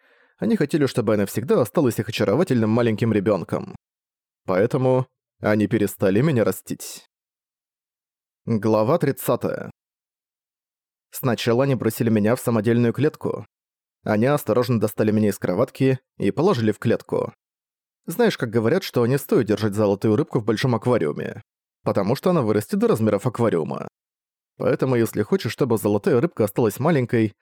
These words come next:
держи её в маленьком аквариуме. Но, полагаю, это всего лишь миф. Но мои родители именно так и поступили.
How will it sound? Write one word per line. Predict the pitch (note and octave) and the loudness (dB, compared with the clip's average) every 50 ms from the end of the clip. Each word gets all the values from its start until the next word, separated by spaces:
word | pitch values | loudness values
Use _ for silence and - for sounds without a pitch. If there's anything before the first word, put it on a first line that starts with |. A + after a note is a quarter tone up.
| _ _ _ _ _ _ | _ _ _ _ _ _
держи | - G#2+ C3+ E3+ F#3 G#3+ A#3 | -4 -2 -2 0 0 0 0
её | G3+ E3+ D3+ | 2 2 2
в | A#2 | 2
маленьком | C#3+ F#3 E3+ G#2+ G2+ F#2+ G#2 F#2+ | 2 2 2 2 0 0 -2 -2
аквариуме. | F2+ - - A2+ D3 C#3+ C3 B2 A2+ A2+ A2 G#2+ G2+ - _ _ _ _ _ _ _ _ _ - | -2 -2 -2 0 2 2 4 4 4 4 2 2 0 -2 _ _ _ _ _ _ _ _ _ -6
Но, | F3+ C3 - | -4 -2 0
полагаю, | - C3+ B2 A2+ A#2+ A#2+ G#2+ | 0 0 2 2 2 2 2
это | G2+ G2 | 2 -2
всего | - - A2+ G#2+ | -4 -2 0 0
лишь | G#2 G2 F#2+ - B2 | 0 0 -2 -2 0
миф. | C#3+ D#3 B2+ - - - _ _ _ _ _ _ _ - | 0 0 0 -2 -6 -20 _ _ _ _ _ _ _ -4
Но | A2 A#2 A#2 A2+ | -2 0 0 2
мои | A2+ A2 G#2+ | 2 2 2
родители | G2+ G2 F#2 F2+ F2 C3+ - F3+ D#3 C#3 | 4 4 2 0 0 -2 -2 0 0 0
именно | - - A2 G#2 G#2 B2+ F3+ | 0 0 0 2 2 2 2
так | - B2 - - | 0 0 -2 -2
и | G2+ | -4
поступили. | - - - - - - G#2+ G2+ F2+ - - - F#2+ | -6 -6 -4 -4 -4 0 0 0 0 -2 -4 -8 -10